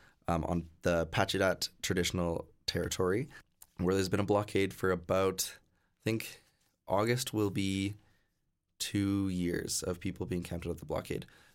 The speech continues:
So basically what they're s-, trying to do is stop the company of Teal Jones from destroying this area, and has kind of turned into the keystone, um, main representation of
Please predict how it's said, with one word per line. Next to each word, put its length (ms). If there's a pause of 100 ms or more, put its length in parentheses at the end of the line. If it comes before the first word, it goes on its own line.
So 140
basically 400
what 100
they're 80
s-, 140
trying 240
to 80
do 220
is 180
stop 400 (340)
the 80
company 580 (180)
of 260
Teal 220
Jones 480 (200)
from 280
destroying 360
this 180
area, 420 (220)
and 100
has 100
kind 160
of 80
turned 260
into 380
the 140
keystone, 800 (440)
um, 380 (140)
main 220
representation 800 (420)
of 400